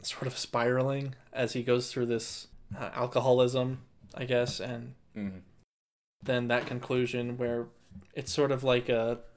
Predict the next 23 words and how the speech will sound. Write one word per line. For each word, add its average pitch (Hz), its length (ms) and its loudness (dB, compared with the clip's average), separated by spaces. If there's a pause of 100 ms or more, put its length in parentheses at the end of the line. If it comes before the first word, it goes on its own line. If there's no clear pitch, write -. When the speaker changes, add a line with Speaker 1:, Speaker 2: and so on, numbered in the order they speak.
(480)
Speaker 1:
I - 60 -16 (800)
wanna 156 140 0
say 151 200 4
conflicting 147 560 0
euphoria, 123 720 2
<laughs> - 60 4
I 214 60 10
guess. - 500 2
Speaker 2:
It's - 640 -6
a - 40 -16
good 107 200 -2
way 92 100 -4
to 92 60 -6
put 95 220 -6
it. 110 140 -8 (200)
Speaker 1:
All 131 140 4
right, 117 300 0
so 135 220 4
we 135 140 0
both 156 200 4
have 156 180 6
the 147 60 2
f-, 143 140 -6